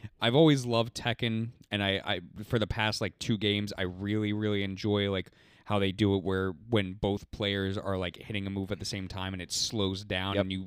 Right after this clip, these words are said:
Speaker 1: really get to see, like, who hit first.
Speaker 2: Yeah, or even, too, just, like, how, like, cinematic this new game is with, like, the special intros for certain
Speaker 1: Yes.
Speaker 2: characters, which is great. Um,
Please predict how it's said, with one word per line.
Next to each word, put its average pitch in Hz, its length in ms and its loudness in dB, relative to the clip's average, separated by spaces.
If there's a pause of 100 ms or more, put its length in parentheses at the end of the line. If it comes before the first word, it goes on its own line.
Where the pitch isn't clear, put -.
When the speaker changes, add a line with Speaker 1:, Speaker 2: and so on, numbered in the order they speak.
Speaker 1:
really 110 260 0
get 101 160 -4
to 101 80 -6
see, 104 240 -4
like, 90 160 -4
who 110 220 2
hit 92 240 -6
first. - 500 -4 (140)
Speaker 2:
Yeah, 98 400 4
or 123 120 4
even, 127 220 2
too, 113 240 2
just, 92 220 -8
like, 92 220 0
how, 87 460 0
like, 98 260 -2
cinematic 98 580 -2
this - 280 -6
new 104 140 4
game 101 300 2
is 101 240 -2
with, 87 160 -4
like, 85 240 -2
the 98 100 -4
special - 420 -4
intros 110 540 4
for 104 80 -6
certain 95 300 0
Speaker 1:
Yes. - 100 -8
Speaker 2:
characters, 104 560 4
which 107 140 -4
is 101 100 -2
great. 101 420 2 (520)
Um, 90 460 0